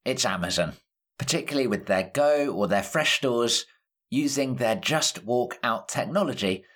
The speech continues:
which they're now starting to license out to other companies. Companies like Sainsbury's, for example, that have partnered with Amazon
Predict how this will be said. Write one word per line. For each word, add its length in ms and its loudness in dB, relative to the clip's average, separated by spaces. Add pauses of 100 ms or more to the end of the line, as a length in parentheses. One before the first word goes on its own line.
(180)
which 180 0
they're 120 0
now 300 4
starting 520 -2
to 140 -2
license 640 0
out 500 -2
to 220 -2
other 240 2
companies. 800 -2 (420)
Companies 600 0 (420)
like 200 0
Sainsbury's, 640 0
for 120 0
example, 460 0
that 200 2
have 200 0
partnered 440 -2
with 160 0
Amazon 480 0